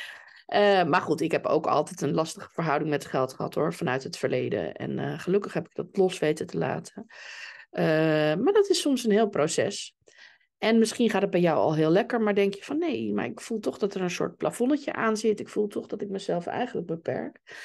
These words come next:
En ja, dat plafond, dat leggen we zelf neer, hè? En dat gaat ook, eh, als het gaat om het volgende onderwerp, omzet. Ehm, wat is nou precies jouw doel? Wat wil je nou eigenlijk, m, ja, per maand verdienen? Wat heb je nodig?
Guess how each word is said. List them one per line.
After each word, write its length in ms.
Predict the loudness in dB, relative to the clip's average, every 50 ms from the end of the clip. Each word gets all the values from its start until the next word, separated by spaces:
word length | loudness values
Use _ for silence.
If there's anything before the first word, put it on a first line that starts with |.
| -16 -18 -20 _ _ _
En 320 | 2 2 4 2 2 -2 -2
ja, 180 | 0 2 2 2
dat 160 | 2 0 0
plafond, 400 | 0 -2 -2 0 0 0 2 4
dat 120 | 2 4
leggen 260 | 4 2 0 2 0
we 60 | 0 2
zelf 340 | 4 4 4 4 2 2
neer, 300 | 2 2 2 2 2 2
hè? 200 | 2 2 0 -2 -4 -6 -6
En 140 | -4 0 2
dat 160 | 2 2 2
gaat 240 | -2 -2 -2 0 0
ook, 260 | 0 0 0 0 -2
eh, 200 | 0 0 0 0 -2
als 160 | -6 -6 -8 -8
het 120 | -10 -8
gaat 200 | -6 -6 -4 -4
om 100 | -4 -4
het 100 | -4 -6
volgende 380 | -2 -2 -2 0 0 -2 -2 0
onderwerp, 520 | 0 0 0 2 2 2 2 0 -2 -4 _ _
omzet. 680 | 0 2 2 4 4 2 2 0 0 -2 -6 -10 -16 -16 -20 -20 -18 -16 -16 -14 -14 -16 -18 -20 -16 _
Ehm, 380 | 0 2 2 4 2 2 0
wat 220 | 0 0 0 0 0
is 240 | 0 0 2 2
nou 340 | 2 0 0 2 0 0 -2
precies 400 | -2 -6 -10 -8 -8 -8 -6 -4
jouw 420 | -2 0 0 2 0 0 -2 -4 -8 _ _ _ _
doel? 440 | _ -6 2 4 6 6 6 4 0
Wat 180 | 0 -2 -2 0
wil 180 | 2 4 4
je 140 | 4 4 2
nou 200 | 2 0 -2 -2
eigenlijk, 440 | -4 -6 -6 -6 -6 -8 -8 -8 -10
m, 120 | -10 -10 -10 -10 _ -18 -18 -16 -10
ja, 380 | -2 0 0 0 0 -2 -8 _ _ _ _ _
per 160 | 0 2 2
maand 320 | 4 2 2 0 0 -2
verdienen? 680 | -4 -8 -10 -2 4 4 6 6 6 4 0 -2 -6 -8 -8
Wat 200 | -6 -4 -4 -4
heb 120 | -6 -4
je 100 | -4 -2
nodig? 720 | -2 0 0 2 4 4 6 6 6 6 6 4 2 -4